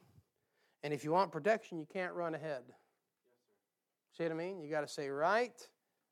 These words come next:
balance, right in the middle. Now, you know Moses.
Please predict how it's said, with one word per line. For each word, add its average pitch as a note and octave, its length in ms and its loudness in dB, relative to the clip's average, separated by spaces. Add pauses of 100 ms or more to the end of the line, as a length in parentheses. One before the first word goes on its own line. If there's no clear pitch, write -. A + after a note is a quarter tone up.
(260)
balance, D3+ 640 4 (340)
right D3 180 4
in D#3 80 -2
the D#3+ 60 -2
middle. C3+ 320 -6 (1120)
Now, D#3+ 120 4
you F#3 120 8
know F#3+ 140 8
Moses. E3+ 500 4